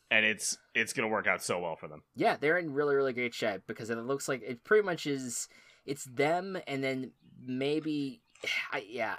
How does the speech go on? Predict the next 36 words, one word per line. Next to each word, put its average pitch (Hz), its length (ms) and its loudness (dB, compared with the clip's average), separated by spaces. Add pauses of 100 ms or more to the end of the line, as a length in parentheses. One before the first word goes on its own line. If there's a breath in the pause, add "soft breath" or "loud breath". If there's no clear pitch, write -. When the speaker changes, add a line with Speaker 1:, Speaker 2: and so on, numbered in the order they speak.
Speaker 2:
it, 160 320 -10 (180)
this 233 200 2
is 233 80 4
a 196 80 8
rough 143 460 4 (600)
go. 127 320 2
Th-, 147 180 -4
this 175 100 -2
is 208 60 -6
gonna 233 120 -2
be 185 80 4
a 139 60 6
rough 120 200 4
for 117 200 2 (140)
the 107 80 -14
Titans, 120 500 -4
I 127 120 0
think. 131 280 -6
The 117 100 -10
Titans 143 380 0
seem 127 200 -4
like 123 180 -6
they're 117 200 -2
also 113 260 -6
kind 131 220 -2
of 123 80 -6
moving 131 260 -6
into 131 200 -4
a 123 60 -4
rebuild 131 320 -4
territory 143 580 -2 (400 loud breath)
where 110 160 -2
they 113 220 -4
are, 113 280 0 (400 soft breath)
there's 107 200 -2
still 147 460 2